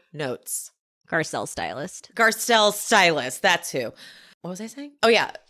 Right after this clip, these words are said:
Speaker 1: Julia, Julia's like, "I'm piecing together with what Adriana told me earlier in the car. And then now here's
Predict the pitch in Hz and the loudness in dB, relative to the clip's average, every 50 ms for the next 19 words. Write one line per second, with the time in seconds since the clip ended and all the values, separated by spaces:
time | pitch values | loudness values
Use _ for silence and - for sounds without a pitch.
0 | _ _ - 190 - 233 226 220 220 214 208 202 - - 190 - 208 202 202 208 | _ _ -14 -8 -4 -4 -2 -2 0 0 0 0 -2 -4 -6 -6 -4 -2 -2 -2
1 | 196 190 180 - 196 180 180 208 214 226 226 - - - 330 392 440 - - 285 | -4 -4 -2 0 0 0 2 2 0 -2 -4 -4 -4 -2 0 0 0 -2 -2 -4
2 | 247 220 - - 214 - 214 247 262 247 214 185 170 175 - - 190 175 - - | -4 -4 -4 -6 -4 -2 -2 0 0 0 0 0 -2 -2 -2 -2 -2 -2 -2 -4
3 | - _ - 208 208 226 202 233 226 214 214 220 208 196 - - 220 220 214 208 | -8 _ -2 0 0 0 0 0 0 0 0 0 -2 -4 -4 -4 -4 -4 -4 -4
4 | 214 196 185 170 - - - 202 240 247 254 233 196 180 170 170 170 170 165 170 | -4 -6 -6 -6 -8 -4 -2 0 0 2 2 0 2 2 2 2 2 2 2 0
5 | 175 170 170 165 - 220 247 240 233 208 190 180 170 165 165 165 - - - - | -2 -4 -6 -4 -2 2 2 4 4 4 4 4 4 4 2 0 -2 -8 -20 -20
6 | - - - - - - - 190 196 196 185 185 185 185 185 208 220 226 233 233 | -20 -20 -20 -14 -8 -4 -2 0 2 2 2 2 2 0 0 2 4 4 4 4
7 | 233 202 202 226 208 202 190 180 - | 2 0 -2 -2 -2 -2 -2 -4 -8